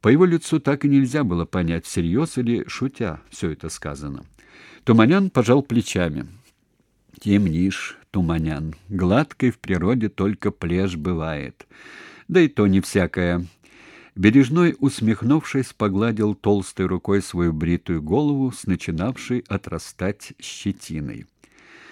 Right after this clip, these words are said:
«Холодно у тебя в землянке». А вот и правая рука явилась, минута в минуту. Вошедший был мал ростом, худ и очень молод.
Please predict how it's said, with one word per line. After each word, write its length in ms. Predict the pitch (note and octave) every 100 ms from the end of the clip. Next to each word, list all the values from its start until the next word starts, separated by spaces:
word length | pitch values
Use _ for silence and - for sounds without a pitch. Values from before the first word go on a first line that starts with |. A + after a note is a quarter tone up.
| -
«Холодно 500 | - - G#3 F2 F2+
у 60 | E2+
тебя 300 | - E2 E2
в 60 | D2
землянке». 720 | G2 F#2 E2+ D#2+ D#2+ F2+ D#2 A2+ - _ _ _ - - - - -
А 80 | C3+
вот 180 | A#3 A#3
и 40 |
правая 400 | G3 G#3 G3+ F#3+
рука 260 | F#3 - F#3
явилась, 600 | A#2 F#2+ F#2+ F2 - -
минута 420 | F#2+ F#2+ G#2 D3
в 60 | E3+
минуту. 500 | G3+ C#3 C3 C#3+ C#3+ G#2+ - _ -
Вошедший 540 | G#2+ - F3+ - C#3+
был 200 | B2 C3
мал 420 | A2+ G2+ F2+ F2
ростом, 440 | B2+ E3+ - D#3 C#3+
худ 320 | - C#3 -
и 120 | G#2+ G#2+
очень 400 | G2 A#2 A2+ A2
молод. 560 | G#2 E2+ C#2 A#1 -